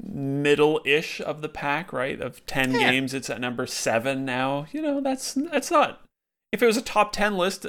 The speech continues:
Speaker 1: Diablo at number seven, that, that sounds about right to me, right?
Speaker 2: Yeah, I can't imagine anyone, like, being furious about that. It's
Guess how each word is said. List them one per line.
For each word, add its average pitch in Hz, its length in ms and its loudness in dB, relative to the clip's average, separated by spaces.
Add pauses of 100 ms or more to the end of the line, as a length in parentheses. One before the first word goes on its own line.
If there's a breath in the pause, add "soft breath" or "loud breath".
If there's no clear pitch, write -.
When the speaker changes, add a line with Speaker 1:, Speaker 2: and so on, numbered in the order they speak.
(120)
Speaker 1:
Diablo 180 460 4
at 175 60 0
number 180 200 0
seven, 185 380 0
that, 165 300 0
that 175 260 0
sounds 139 320 0
about 113 240 2
right 110 240 2
to 117 100 -6
me, 127 240 0
right? 175 340 2 (680)
Speaker 2:
Yeah, 143 220 2
I 139 60 2
can't 160 200 0
imagine 120 300 0
anyone, 120 440 0
like, 104 180 -4
being 104 200 -6
furious 104 420 -4
about 101 220 -4
that. 101 140 -4
It's 113 120 -10